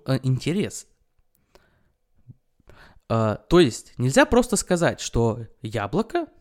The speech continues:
это просто не то, что апельсин. Ведь для того, чтобы так сказать, нам нужно определить и яблоко.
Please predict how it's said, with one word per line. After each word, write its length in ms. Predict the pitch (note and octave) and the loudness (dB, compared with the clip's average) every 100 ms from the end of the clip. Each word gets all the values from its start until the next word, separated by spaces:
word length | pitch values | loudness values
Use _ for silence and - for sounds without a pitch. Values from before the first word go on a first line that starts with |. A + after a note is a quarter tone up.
| _ _ | _ _
это 140 | - F3+ | -8 -4
просто 240 | C#4 B3 | -4 -2
не 240 | F3 C#4 | 0 2
то, 160 | D4+ A3+ | 2 0
что 180 | - G3 | 0 -2
апельсин. 440 | F3+ D#3 - - - _ _ _ _ _ _ | -2 -6 -8 -16 -20 _ _ _ _ _ _
Ведь 180 | B2+ C3+ | -6 0
для 120 | E3+ | 2
того, 220 | - G#3+ | 4 4
чтобы 200 | - D#3 | 2 -4
так 200 | - - | -2 -2
сказать, 400 | - A#2+ A#2 A3+ | -2 -6 0 0
нам 140 | B2 A2+ | 0 -4
нужно 260 | A#2+ A#2+ | -4 -2
определить 600 | B2+ - C3 C#3 C3 - - | 0 0 0 -2 -4 -6 -6
и 80 | |
яблоко. 800 | D3 B2+ B3 G3+ A#2+ A#2 - - | -6 -2 2 2 0 -10 -14 -20